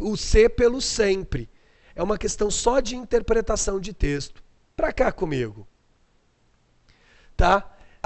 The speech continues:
Ou quando vi essa questão, eu já pensei, "inverte e nega, nega a primeira, mantém a segunda." Só que eu não encontrei nada disso nas alternativas. Simplesmente ele colocou, trocou o sem-, o C pelo sempre. "Sempre que vou ao shopping,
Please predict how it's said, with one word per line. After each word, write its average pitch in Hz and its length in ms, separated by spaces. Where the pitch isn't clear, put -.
Ou 359 180
quando 294 320
vi 220 160
essa 269 240
questão, 262 320
eu 262 60
já 269 140
pensei, 226 440
"inverte 214 520
e - 20
nega, 151 760
nega 202 280
a - 40
primeira, 208 480
mantém 208 320
a 214 60
segunda." 180 600
Só 240 160
que 262 80
eu 262 40
não 254 80
encontrei 247 440
nada 277 340
disso 208 480
nas 180 300
alternativas. 135 920
Simplesmente 262 880
ele 233 160
colocou, 233 800
trocou 233 360
o 240 40
sem-, 247 460
o 220 120
C 247 360
pelo 294 320
sempre. 226 720
"Sempre 262 520
que 226 120
vou 180 280
ao 226 100
shopping, 220 500